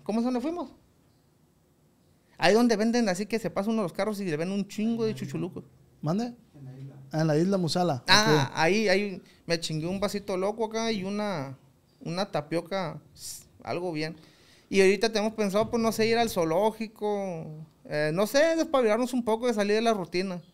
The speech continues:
Speaker 2: Sí,
Speaker 1: Allá
Speaker 2: sí,
Speaker 1: para
Speaker 2: sí.
Speaker 1: Los Cabos no hay zoológico, sí,
Speaker 2: ¿No hay
Speaker 1: bueno,
Speaker 2: zoológico?
Speaker 1: no, bueno, sí, pero, eh, tiene expuestas iguanas, lagartijas.
Speaker 2: <laughs>
Speaker 1: No, no se crean, no, no, lo cerraron por falta de comida para los animales, se les murieron.
Speaker 2: Hijo de la chinga. ¿Cuál es tu animal favorito, Celso?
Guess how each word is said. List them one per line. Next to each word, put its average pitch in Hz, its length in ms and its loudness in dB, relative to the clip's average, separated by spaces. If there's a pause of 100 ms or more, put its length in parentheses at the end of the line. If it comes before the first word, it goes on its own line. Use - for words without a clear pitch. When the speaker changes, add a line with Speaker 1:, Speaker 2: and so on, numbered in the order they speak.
(120)
Speaker 2:
Sí, - 120 -6
Speaker 1:
Allá 180 100 8
Speaker 2:
sí, - 40 0
Speaker 1:
para 233 140 4
Speaker 2:
sí. - 20 4
Speaker 1:
Los - 80 -2
Cabos 240 200 0
no 240 80 2
hay 240 60 0
zoológico, 220 560 -4
sí, 208 120 -2
Speaker 2:
¿No 160 60 6
hay 202 60 8
Speaker 1:
bueno, 262 140 8
Speaker 2:
zoológico? 262 540 6
Speaker 1:
no, 254 420 2
bueno, 285 220 4
sí, 294 140 0
pero, 269 280 0
eh, 156 180 -2
tiene 226 320 -2
expuestas 226 480 -2
iguanas, 196 540 0
lagartijas. 196 840 0
Speaker 2:
<laughs> 139 440 0 (540)
Speaker 1:
No, 160 160 2
no 190 140 0
se 190 100 -4
crean, 180 160 -2
no, 180 140 2
no, 208 240 0 (100)
lo 185 100 -4
cerraron 160 460 0
por 165 140 -10
falta 170 280 -4
de 180 120 -4
comida 151 240 -4
para 190 100 -4
los 180 80 -6
animales, 160 400 -4
se 226 80 -2
les 208 100 -2
murieron. 185 380 -2
Speaker 2:
Hijo 196 160 -10
de 160 180 -4
la 131 280 -6
chinga. 120 420 -10
¿Cuál 165 220 2
es 175 80 0
tu 208 80 2
animal 160 260 4
favorito, 165 480 0
Celso? 165 400 -6